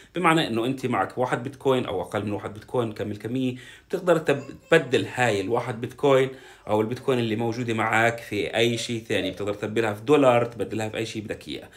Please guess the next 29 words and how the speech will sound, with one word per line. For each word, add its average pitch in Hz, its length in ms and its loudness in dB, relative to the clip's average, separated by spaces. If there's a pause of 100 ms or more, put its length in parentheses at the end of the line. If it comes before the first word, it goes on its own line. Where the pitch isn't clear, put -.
(280)
فأنت 143 260 -2
هيك 139 200 4
هذه 120 300 -4
صفة 123 360 -6
العملة، 107 360 0
عملة 107 200 -2
قابلة 104 300 -2
للاستبدال. - 580 -6 (440)
ال 151 60 6
إن 214 100 2
إف 214 140 0
تي 214 380 0 (360)
هو 165 260 6 (220)
أصل 147 320 0
غير 120 220 2
قابل 113 360 0
للاستبدال، 101 840 -4 (380)
بيتم 113 240 2
تخزين 123 460 -2
ال - 140 -6
إن 139 120 2
إف 135 120 -4
تي 139 440 0 (180)
بكود، 110 500 0 (240)
أكواد 120 380 0
معينة 120 720 0
في 120 640 -2 (120)
البلوك 104 560 -2
تشين، 101 520 -2